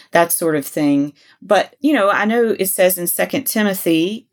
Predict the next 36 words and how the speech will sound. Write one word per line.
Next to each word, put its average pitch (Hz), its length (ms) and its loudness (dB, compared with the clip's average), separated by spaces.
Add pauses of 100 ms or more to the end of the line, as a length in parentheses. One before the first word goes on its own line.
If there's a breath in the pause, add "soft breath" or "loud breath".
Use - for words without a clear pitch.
(240)
all 175 180 0
Scripture - 720 0
is 156 240 -2
God-breathed. 165 1000 0
And 180 100 2
we 175 120 0
often 196 480 2
interpret - 500 -2
that 175 340 2
a 165 100 2
bit 147 280 0
anachronistically 175 960 0
to 175 100 -4
say, 160 260 2
you 160 120 0
know, 147 160 0 (440 loud breath)
that's 180 220 0
referring 180 300 0
to - 120 -2
all 269 260 2
Scripture 147 680 0
in 160 200 -4
the 151 80 -2
canon 233 420 2
as 165 180 -2
we 156 100 -4
have 208 280 -2
it. 160 260 -2 (300 soft breath)
But - 420 -2 (300)
we 247 180 0
wouldn't 247 340 0
pick 285 220 -2
up - 180 2
just 185 280 0
any 247 220 0
book 156 460 -2